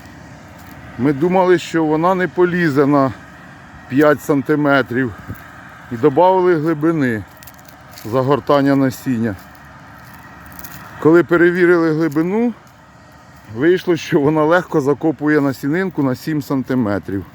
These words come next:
Зараз все виберемо, любий рядок, і подивимося розкладку і глибину. Так, ну десь так, щоб було,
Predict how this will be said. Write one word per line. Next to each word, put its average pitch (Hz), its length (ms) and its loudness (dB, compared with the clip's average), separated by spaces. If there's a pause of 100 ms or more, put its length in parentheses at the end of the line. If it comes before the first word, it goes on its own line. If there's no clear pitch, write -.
(640)
Зараз 139 300 0
все - 140 -6
виберемо, 139 480 0
любий 135 300 -2
рядок, 135 500 -2 (880)
і 131 100 -8
подивимося 139 600 0
розкладку 151 800 -2
і 151 220 -4 (1120)
глибину. 127 760 0 (1200)
Так, 101 220 -8
ну 123 140 -4
десь 131 220 -4
так, 127 260 -6
щоб 117 180 -10 (1120)
було, 127 500 0